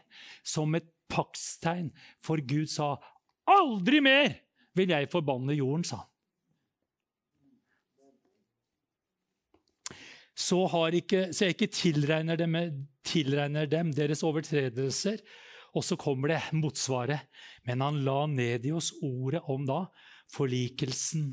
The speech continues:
og forsoningen, rettferdiggjørelsen, nåden. Halleluja. Om gjenopprettelsen til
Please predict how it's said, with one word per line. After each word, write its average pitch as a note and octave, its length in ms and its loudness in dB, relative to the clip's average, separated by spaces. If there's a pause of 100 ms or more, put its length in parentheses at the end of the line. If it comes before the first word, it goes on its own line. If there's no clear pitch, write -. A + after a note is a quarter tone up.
og A#2+ 200 -2
forsoningen, C3 960 -4
rettferdiggjørelsen, A#2+ 1200 -6 (240)
nåden. C3 500 -4 (640)
Halleluja. B2 680 0 (640)
Om D3 240 2
gjenopprettelsen B2+ 1300 -2 (100)
til B2+ 300 -4